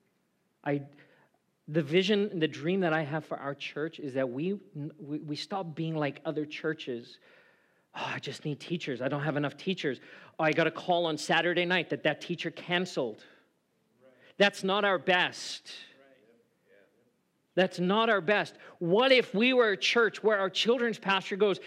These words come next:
"Hey, stop asking for people to serve in children's ministries. We've got too many." You know that in, in, in,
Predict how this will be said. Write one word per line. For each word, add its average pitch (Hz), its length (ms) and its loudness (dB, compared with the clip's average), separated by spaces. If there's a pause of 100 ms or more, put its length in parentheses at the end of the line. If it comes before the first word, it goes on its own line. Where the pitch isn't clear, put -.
(120)
"Hey, 226 240 6 (120)
stop - 460 2
asking 247 400 2
for 240 140 0
people 240 320 2
to 220 100 4
serve 233 260 4
in 226 120 2
children's 240 440 2
ministries. 190 520 2
We've 190 120 -2
got 226 220 4
too 240 200 -2
many." 214 480 4 (2250)
You 196 80 4
know 247 140 8
that 247 160 8
in, 214 200 2
in, 208 240 -2
in, 190 360 0